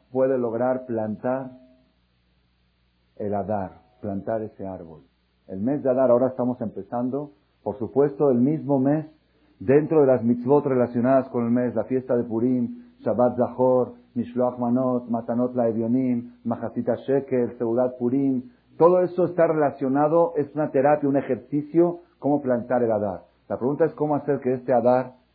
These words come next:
se conserve durante todo el año. Vamos a transmitir un mensaje crucial la noche de hoy, Bezrat Hashem.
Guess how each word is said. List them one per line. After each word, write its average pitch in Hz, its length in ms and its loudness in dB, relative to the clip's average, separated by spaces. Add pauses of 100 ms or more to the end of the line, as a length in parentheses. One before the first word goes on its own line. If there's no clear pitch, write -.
(140)
se 107 100 -8
conserve 127 420 0
durante 113 360 -2
todo 110 220 0
el 101 100 -2
año. 87 280 -8 (2250)
Vamos 147 380 -2
a 117 260 2
transmitir 110 720 -4
un 127 160 -4
mensaje 113 720 -6 (1300)
crucial 117 840 -6 (960)
la 104 100 -10
noche 113 320 -6
de 101 80 -4
hoy, 110 140 0
Bezrat 101 340 -2
Hashem. 87 400 -10